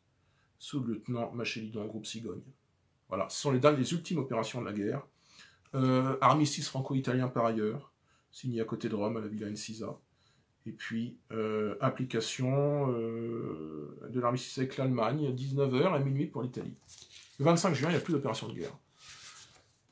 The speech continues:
Et, euh, donc, la guerre se fait autrement. Euh, ce n'est pas parce qu'il n'y a plus d'opération de guerre que la guerre ne se fait plus, puisqu'il y a,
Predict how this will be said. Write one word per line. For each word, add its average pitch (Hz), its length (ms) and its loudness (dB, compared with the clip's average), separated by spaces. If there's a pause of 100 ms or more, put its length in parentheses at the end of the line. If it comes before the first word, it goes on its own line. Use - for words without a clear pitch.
(1500)
Et, 196 500 6
euh, - 480 -14
donc, 165 420 4
la 139 140 8
guerre 139 240 6
se - 120 -4
fait 143 240 0
autrement. 135 600 -2 (340)
Euh, 104 640 -8
ce 123 180 -8 (140)
n'est 120 120 -4
pas 127 120 -4
parce - 160 -10
qu'il 123 140 -8
n'y 110 40 -6
a 107 40 -6
plus 127 140 -8
d'opération 117 360 -4
de 120 60 -4
guerre 120 180 0
que 117 100 -6
la 107 80 -4
guerre 107 160 -2
ne 110 60 -6
se - 140 -10
fait - 180 -8 (320)
plus, 311 300 4 (180)
puisqu'il - 400 -4
y 151 80 2
a, 123 300 -2